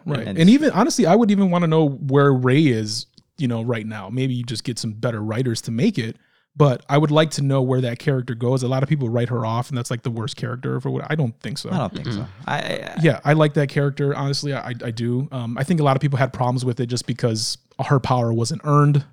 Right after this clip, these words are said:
Speaker 1: It was just kinda, like, given to her. But, I mean,
Speaker 3: I mean,
Speaker 1: sometimes
Speaker 3: we
Speaker 1: that's just how it is. Sometimes you're talented naturally, and that's just
Speaker 3: Yeah.
Speaker 1: what it is. It is what it is. It's not a big deal. It doesn't make it bad. It
Speaker 3: I
Speaker 1: doesn't
Speaker 3: don't
Speaker 1: make it unearned.
Speaker 3: I don't think she just got her justice that I expected in the end.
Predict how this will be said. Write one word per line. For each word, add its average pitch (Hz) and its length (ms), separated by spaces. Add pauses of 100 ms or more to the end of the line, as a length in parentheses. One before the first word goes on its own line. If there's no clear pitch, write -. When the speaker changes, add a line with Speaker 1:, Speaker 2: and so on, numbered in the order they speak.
Speaker 1:
It 120 160
was 113 100
just 117 140
kinda, 120 220
like, 113 180
given 131 280
to 127 120
her. 123 260 (420)
But, 110 240 (400)
I 117 60
mean, 107 140
Speaker 3:
I 107 60
mean, 139 100 (180)
Speaker 1:
sometimes 151 400
Speaker 3:
we 135 60
Speaker 1:
that's 120 120
just 131 140
how 123 180
it 127 60
is. 139 160
Sometimes 131 380
you're 127 100
talented 131 540
naturally, 120 500
and 113 100
that's 110 180
just 113 260
Speaker 3:
Yeah. 101 60 (100)
Speaker 1:
what 127 200
it 123 80
is. 139 220
It 117 80
is 135 140
what 127 100
it 123 80
is. 117 240
It's - 180
not 135 120
a - 20
big 107 160
deal. 139 140
It 147 80
doesn't 151 220
make 135 120
it 104 140
bad. 104 380
It - 40 (120)
Speaker 3:
I 131 40
Speaker 1:
doesn't 160 140
Speaker 3:
don't 151 80
Speaker 1:
make 143 120
it 147 120
unearned. 120 580
Speaker 3:
I 127 120
don't 131 120
think 127 140
she - 100
just 117 180
got 113 200
her 107 100
justice 95 520
that 117 200 (420)
I 113 120
expected 104 500
in 113 80
the 98 140
end. - 340